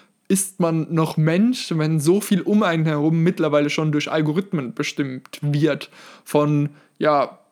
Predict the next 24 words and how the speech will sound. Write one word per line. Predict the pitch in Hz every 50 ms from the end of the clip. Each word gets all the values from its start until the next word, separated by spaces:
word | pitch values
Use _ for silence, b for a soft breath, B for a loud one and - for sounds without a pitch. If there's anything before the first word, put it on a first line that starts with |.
| _ -
werde | 196 180 165 165 170 165
ich | 170 - -
zugelassen | - - 220 233 233 190 202 185 175 170 170 170 170 - 185 175 170 170 170 160
zu | - 175
einer | 147 165 160 151
Krankenversicherung? | 151 - 180 185 185 185 175 - - 156 151 - 160 151 147 156 156 151 156 151 147 147 147 147 143
Bekomme | - 156 143 - 175 175
ich | 160 -
einen | - 170 165 160 156
Kredit? | - - - 151 139 - 185 196 202 196 190 190 180 185 - - B B B B B
Was | B 151 156 190 - - 165
werde | 160 170 175 170 160
ich | 156 160 - - - - - -
als | - 156 151 147 -
nächstes | 180 180 180 - - 156 - -
hören | 180 190 214 208 185
oder | 175 170 160 151
sehen | 151 - 175 202 214 208 202
im | 175 170
Fall | 170 - 180 180 175
von | 180 180 165 160
YouTube | 156 160 196 208 196 - 202 190 175
oder | 175 175 180 175
Netflix? | 180 180 180 - - - 175 165 160 160 -